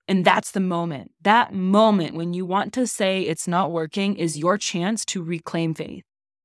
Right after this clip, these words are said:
Instead of saying, "It's not working," you can reclaim your faith and say,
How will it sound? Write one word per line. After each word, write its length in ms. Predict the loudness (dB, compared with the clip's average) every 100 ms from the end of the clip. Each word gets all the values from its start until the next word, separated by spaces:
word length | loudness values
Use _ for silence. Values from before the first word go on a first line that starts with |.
| _ _
Instead 300 | -4 -2 0
of 100 | -2
saying, 480 | -2 -4 -2 -4 -6
"It's 220 | -8 -8 -4
not 260 | -4 -2
working," 600 | -4 -6 -8 -10 -10 -12 _ _ _ -2
you 160 | -2
can 240 | 0 -2 -2
reclaim 400 | -4 -4 -4 -2
your 140 | -2
faith 320 | -2 -4 -2
and 160 | -4 -4
say, 540 | -2 2 2 0 -4